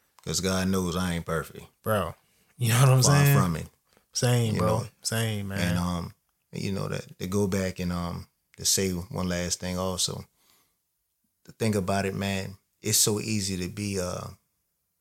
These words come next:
Speaker 1: it's so, so easy to get on the defensive.
Speaker 2: Facts, bro.
Speaker 1: It's easy like that, man.
Speaker 2: I coulda easily just turned that around, dog.
Speaker 1: It,
Speaker 2: You know
Speaker 1: quick.
Speaker 2: what I'm saying?
Speaker 1: It, it, man, it's so, you know,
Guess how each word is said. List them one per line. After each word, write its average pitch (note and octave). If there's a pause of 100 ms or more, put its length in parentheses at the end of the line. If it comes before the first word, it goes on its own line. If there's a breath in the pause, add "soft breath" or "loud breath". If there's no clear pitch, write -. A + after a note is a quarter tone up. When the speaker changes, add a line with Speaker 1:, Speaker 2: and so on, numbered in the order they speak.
(120)
Speaker 1:
it's G#2
so, A#2
so A2
easy A2
to F#2+
get G2+
on F#2+
the F2+
defensive. F#2 (120)
Speaker 2:
Facts, A#2
bro. A2+
Speaker 1:
It's F2+
easy G2
like F2
that, G#2+
man. F#3+
Speaker 2:
I -
coulda F3
easily D3
just C3
turned C3+
that B2+
around, B2+
dog. B2+
Speaker 1:
It, - (180)
Speaker 2:
You C3+
know D#3
Speaker 1:
quick. D3
Speaker 2:
what D3+
I'm D#3
saying? E3
Speaker 1:
It, A2+
it, -
man, A2
it's A#2
so, B2+ (400 soft breath)
you A2+
know, G#2+